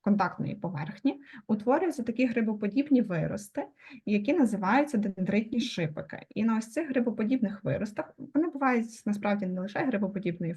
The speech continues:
форми, але зараз поговоримо про такі. На цих ось виростах утворюється безпосередньо синаптичний контакт між якимось іншим нейроном і ось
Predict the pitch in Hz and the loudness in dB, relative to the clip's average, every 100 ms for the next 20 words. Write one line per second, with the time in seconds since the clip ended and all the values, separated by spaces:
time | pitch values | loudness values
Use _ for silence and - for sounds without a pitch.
0 | - - 123 - 190 262 294 190 175 190 | -6 -6 -4 -4 -6 -4 -2 -4 -4 -6
1 | 190 - 175 175 160 160 - - - - | -8 -8 -8 -6 -6 -6 -10 -14 -14 -16
2 | _ - - 226 - 196 208 226 226 202 | _ -20 -20 -20 -2 4 4 4 0 0
3 | 156 - 185 208 311 392 - 302 - - | -2 -6 -2 2 2 0 -4 -6 -6 -8
4 | 214 202 269 294 190 180 - - - 254 | -2 0 0 0 -4 -6 -10 -6 -2 2
5 | 254 190 185 - 233 - 202 185 - 151 | 0 0 -4 -4 -4 -2 -2 -4 -4 -6
6 | - - 185 160 226 233 - 196 170 - | -6 -6 -4 -2 2 0 0 -4 -2 -4
7 | 165 - 269 370 262 208 240 - 214 208 | -4 -2 -2 0 0 0 -2 0 -2 -4